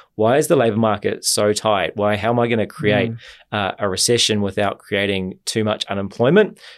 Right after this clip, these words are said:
Speaker 1: Uh, or sorry, how am I gonna slow the economy without creating too much unemployment that creates a recession?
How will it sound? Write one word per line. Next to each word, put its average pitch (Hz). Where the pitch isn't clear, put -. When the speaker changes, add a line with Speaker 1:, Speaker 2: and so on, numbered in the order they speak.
Speaker 1:
Uh, 104
or 95
sorry, 98
how 101
am 110
I -
gonna 95
slow 110
the 95
economy 113
without 95
creating 98
too -
much -
unemployment 98
that 104
creates 98
a 98
recession? 139